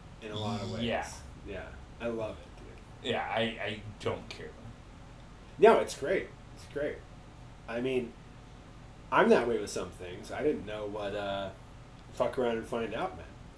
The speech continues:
Speaker 1: You know?
Speaker 2: Yeah. Yeah, it's, it's, it's weird how we're, we're culturally plugged into different things.
Speaker 1: Yes. That's a good way to put it.
Speaker 2: Yeah, like,
Speaker 1: Yeah.
Speaker 2: like, uh, you,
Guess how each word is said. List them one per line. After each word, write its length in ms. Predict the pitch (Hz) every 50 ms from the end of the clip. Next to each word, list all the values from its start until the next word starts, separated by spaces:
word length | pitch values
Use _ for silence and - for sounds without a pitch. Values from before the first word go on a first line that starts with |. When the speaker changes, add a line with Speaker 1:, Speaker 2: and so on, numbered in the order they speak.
| - - - - -
Speaker 1:
You 80 | 95 113
know? 60 | 120 120
Speaker 2:
Yeah. 100 | - - - - 117 113 - - - - - - - -
Yeah, 200 | - 131 127 117
it's, 180 | 113 113 - - - -
it's, 260 | 135 123 - - - - - -
it's 220 | 127 117 - -
weird 380 | 113 107 110 113 113 113 113 107
how 200 | 113 101 101 98
we're, 260 | 98 95 92 90 - - - 87 92
we're 160 | 98 92 90
culturally 680 | - - - - 101 - - - 104 101 92 92 92 87 82 -
plugged 340 | - 101 90 - - -
into 160 | 95 87 87 85 80 - -
different 400 | - 85 80 - - - - - -
things. 400 | - - - - - - - - - - - - - - - - - 127 131
Speaker 1:
Yes. 800 | 135 139 135 - - - - - - - - - - - - - - - - - -
That's 200 | 127 143 156 -
a 40 | 170
good 200 | 139 139 127 113 110
way 80 | 101 95
to 40 | - - -
put 100 | 104 -
it. 80 | - - - - - - - - - - -
Speaker 2:
Yeah, 260 | 101 85 80 78 - -
like, 180 | 101 95 92 -
Speaker 1:
Yeah. 140 | 107 92 - - - - - - - - - - - - - - - 117
Speaker 2:
like, 300 | 110 98 87 85 85 85 - - - - - - - - - - - - - - - - - - - - - - - - - 113
uh, 580 | 107 104 101 98 98 95 90 85 82 82 80 80 80 - - - - - - - - - - - - - - - - - 117
you, 840 | 113 110 110 113 113 117 117 117 120 117 117 117 120 120 117 117